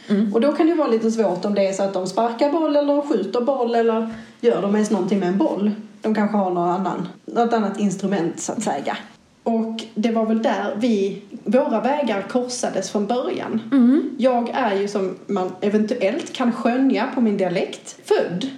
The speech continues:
Speaker 2: i Skåne,
Speaker 1: Mm.
Speaker 2: i Malmö. Du är inte det.
Speaker 1: Nej.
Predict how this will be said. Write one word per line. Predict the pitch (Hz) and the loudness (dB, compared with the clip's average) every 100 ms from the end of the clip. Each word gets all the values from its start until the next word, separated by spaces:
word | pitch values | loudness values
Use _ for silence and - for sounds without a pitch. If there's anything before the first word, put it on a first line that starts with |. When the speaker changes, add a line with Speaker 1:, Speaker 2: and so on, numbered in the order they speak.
| - _ _ _ _ | -16 _ _ _ _
Speaker 2:
i | 302 | -6
Skåne, | - 339 587 247 - - - | -2 0 0 -2 -4 -6 0
Speaker 1:
Mm. | 311 | 2
Speaker 2:
i | 262 | 2
Malmö. | 247 294 427 185 233 - - - | 2 0 -2 -2 -4 -10 -18 -8
Du | 294 262 208 | -2 0 0
är | 254 240 | 0 0
inte | 240 359 - 427 - | 0 -2 -2 -2 -2
det. | - - 196 | -4 -4 0
Speaker 1:
Nej. | 196 196 247 | 2 2 0